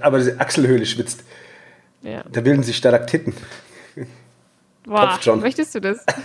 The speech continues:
Speaker 1: <laughs>
Speaker 2: Möchtest du das? Wenn
Speaker 1: Äh.
Speaker 2: du jetzt in, äh, in so einen, ähm,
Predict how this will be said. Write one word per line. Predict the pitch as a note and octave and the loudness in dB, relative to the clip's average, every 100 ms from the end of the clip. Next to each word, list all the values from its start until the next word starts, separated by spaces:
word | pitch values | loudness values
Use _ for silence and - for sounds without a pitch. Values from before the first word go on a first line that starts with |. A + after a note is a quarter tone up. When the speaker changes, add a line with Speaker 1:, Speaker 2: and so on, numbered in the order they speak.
| F#3 - - | -2 -2 -2
Speaker 1:
<laughs> | E3 D#3+ - - - - | -2 -4 -8 -12 -16 -4
Speaker 2:
Möchtest | B3+ D#4 D#4 - | -2 -2 -6 -6
du | |
das? | G3 G3 - - D#4 D#4 - - - - - - - - - - - _ _ _ - | -4 -6 -8 -14 -10 -12 -12 -20 -20 -20 -20 -20 -20 -20 -20 -20 -20 _ _ _ 0
Wenn | F#3+ | 2
Speaker 1:
Äh. | A#3 | 4
Speaker 2:
du | |
jetzt | A#3 D4 - | 2 0 -2
in, | A3+ G#3+ | -2 -2
äh, | A3 G#3 G3+ | 2 4 4
in | G#3+ | 2
so | G3+ | 2
einen, | F#3+ F#3 F3+ - | 2 2 -2 0
ähm, | F3 E3+ F3 F3 | 0 2 0 -4